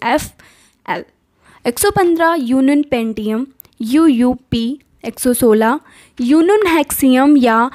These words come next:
लिवरमोरियम डब्ल्यूएच या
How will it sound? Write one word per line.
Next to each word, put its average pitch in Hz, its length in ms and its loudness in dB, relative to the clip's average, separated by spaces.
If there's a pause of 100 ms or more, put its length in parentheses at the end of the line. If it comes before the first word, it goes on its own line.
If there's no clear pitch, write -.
(200)
लिवरमोरियम 277 960 0 (380)
डब्ल्यूएच 226 960 -2 (240)
या 214 300 -4